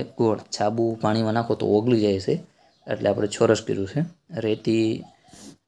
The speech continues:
ઈ નો ઓગળે, ઈ આમનું આમ રે પણ કલર એનો બદલે,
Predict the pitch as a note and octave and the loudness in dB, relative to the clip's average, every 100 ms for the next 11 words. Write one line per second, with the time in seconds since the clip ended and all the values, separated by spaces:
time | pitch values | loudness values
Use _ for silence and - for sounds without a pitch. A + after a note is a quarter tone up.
0 | _ _ _ _ _ _ _ _ _ _ | _ _ _ _ _ _ _ _ _ _
1 | _ _ _ _ _ _ _ _ _ _ | _ _ _ _ _ _ _ _ _ _
2 | _ _ _ _ _ - B2+ A#2 B2 B2+ | _ _ _ _ _ -6 0 2 2 0
3 | G2 A#2+ - A#2 - A#2+ A#2 G#2+ G2+ G#2+ | -2 -4 -2 -4 0 2 2 2 0 0
4 | E3 - C#3+ A2 A2+ A#2 A2 A2+ - G2+ | -2 -6 -8 -6 -4 -4 -2 -2 -2 -4
5 | G2+ - _ _ _ _ _ _ - A2+ | -6 -12 _ _ _ _ _ _ -4 0
6 | A2+ G#2+ A2 A2+ G#2+ | 0 0 -2 -2 -2